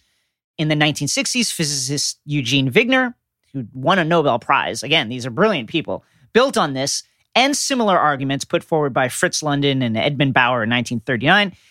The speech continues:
saying that quantum mechanics allows for the possibilities that human consciousness plays a role in wave function collapse. Now, I'm gonna quote Wigner at length here. Quote, all that quantum mechanics purports to provide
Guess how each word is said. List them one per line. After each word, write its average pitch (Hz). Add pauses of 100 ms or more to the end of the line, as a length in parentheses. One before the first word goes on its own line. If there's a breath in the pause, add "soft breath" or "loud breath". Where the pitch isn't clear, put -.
(140 soft breath)
saying 247
that 220
quantum 226
mechanics 139
allows 143
for 214
the 214
possibilities 135 (380 soft breath)
that 139 (260)
human 240
consciousness 139 (280)
plays 185
a 185
role 139
in 131
wave 107
function 98
collapse. 147
Now, 120
I'm 131
gonna 143 (280)
quote -
Wigner 139
at -
length 165
here. - (760)
Quote, 185 (460)
all 247
that 330
quantum 226
mechanics 160
purports -
to 160
provide 123